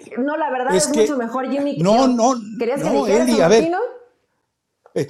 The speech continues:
Speaker 2: eh, es que me parece que en la escuelita esa que fuiste a sacar tu título de entrenadora,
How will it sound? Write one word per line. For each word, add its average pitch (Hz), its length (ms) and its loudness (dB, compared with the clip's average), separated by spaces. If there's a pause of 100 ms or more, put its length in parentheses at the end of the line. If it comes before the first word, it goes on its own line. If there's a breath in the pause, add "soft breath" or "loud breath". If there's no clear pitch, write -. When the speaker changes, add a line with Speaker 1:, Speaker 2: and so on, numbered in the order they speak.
(260 loud breath)
Speaker 2:
eh, 214 180 -4
es 190 160 2
que 247 120 4
me 226 120 4
parece 208 460 2
que 196 100 0
en 170 60 2
la 160 60 4
escuelita 180 540 0
esa 208 180 -4
que 175 140 -4
fuiste 190 260 -6
a 170 40 -8
sacar 170 300 -4
tu 180 120 -6
título 196 300 -2
de 180 60 0
entrenadora, 170 600 0